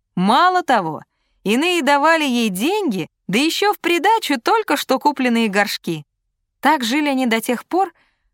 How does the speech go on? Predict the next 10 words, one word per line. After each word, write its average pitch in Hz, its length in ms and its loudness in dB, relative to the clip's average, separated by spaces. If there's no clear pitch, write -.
пока 359 280 0
все 320 260 -4
чашки - 520 -4
и 262 80 -2
плошки 277 480 -4
до 269 100 -2
последней 311 640 -2
не 262 200 0
были 240 180 -2
распроданы. 180 720 -4